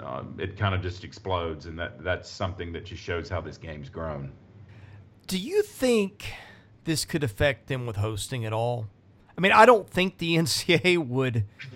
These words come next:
Speaker 2: as strict as it's been on covid, would, if they earn a, a national seed in, in the old sense, that would, would say, "No, you, you gotta go on the road for attendance." And I guess Vanderbilt could write the check to, you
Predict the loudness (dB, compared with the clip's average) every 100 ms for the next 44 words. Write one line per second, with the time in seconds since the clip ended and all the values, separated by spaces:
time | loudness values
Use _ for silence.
0 | -6 -6 -6 0 2 2 0 0 0 2
1 | 4 4 2 4 4 4 2 0 -2 -2
2 | -2 -8 -18 -20 _ _ -16 -12 -2 4
3 | 6 8 8 6 4 2 -2 -2 4 4
4 | 4 0 -4 -2 -2 0 -2 -2 -2 -2
5 | 0 0 -2 -4 -4 -4 -6 -8 -6 -6
6 | -4 -6 -4 -6 -2 0 2 4 2 2
7 | -2 -4 0 2 4 2 -2 -2 -2 -2
8 | -4 -4 -6 -2 0 0 -2 -4 -6 -8
9 | -12 -20 -20 -14 -6 2 4 6 4 4
10 | 4 4 0 2 2 2 -2 2 4 4
11 | 2 -2 -2